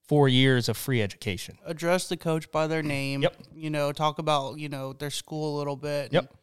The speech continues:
Speaker 1: Be personal.
Speaker 2: Yeah, let them know who you are and let them know that, you know, this isn't just a email or a D M that you're sending to fifty other ones.
Speaker 1: Yeah.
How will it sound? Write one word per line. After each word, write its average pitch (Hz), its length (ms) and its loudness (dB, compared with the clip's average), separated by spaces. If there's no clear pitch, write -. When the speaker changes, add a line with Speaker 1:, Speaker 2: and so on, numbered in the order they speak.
Speaker 1:
Be 151 140 6
personal. - 580 4
Speaker 2:
Yeah, 156 300 -4
let 170 260 -4
them 190 220 -4
know 170 260 0
who 165 120 -4
you 160 360 -6
are 147 240 2
and 147 80 -2
let 147 140 -2
them 156 160 -4
know 151 160 0
that, 143 120 -6
you 135 200 -8
know, 139 200 -6
this 147 260 -6
isn't 143 280 -6
just - 300 -8
a 139 160 -12
email 170 320 0
or 143 180 0
a 135 100 -8
D 170 200 -2
M 160 180 0
that 147 80 -6
you're 151 120 -6
sending 147 360 -4
to 127 60 -20
fifty 156 300 -8
other 143 180 -4
ones. 120 300 -12
Speaker 1:
Yeah. 233 160 10